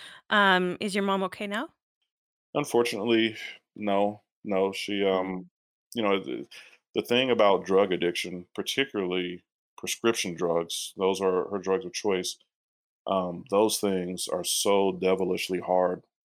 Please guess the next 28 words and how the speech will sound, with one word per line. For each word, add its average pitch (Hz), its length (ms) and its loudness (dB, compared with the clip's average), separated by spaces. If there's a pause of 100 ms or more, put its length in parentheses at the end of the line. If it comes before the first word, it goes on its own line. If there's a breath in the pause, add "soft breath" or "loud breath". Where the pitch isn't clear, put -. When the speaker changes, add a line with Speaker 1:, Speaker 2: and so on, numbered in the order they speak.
(160)
Speaker 2:
to 92 100 -4
beat, 82 340 -6 (800)
and 98 120 -2
I've, 92 320 2
I've 92 180 0
heard 101 180 2
a 98 60 2
lot 92 180 4
of 90 100 -6
people 90 280 -8
say 90 300 -2
that, 90 280 0 (360)
you 101 80 -8
know, 90 100 -4
if 85 120 -8
you 101 120 -6
have 92 220 0
to 92 80 -10
choose, 92 800 -6
you 98 80 -14
know, 87 100 -4
something 92 420 -4
to 92 100 -10
be 87 120 -6
addicted 90 380 -6
to, 90 140 -8
you'd 87 220 -6
rather, 90 400 2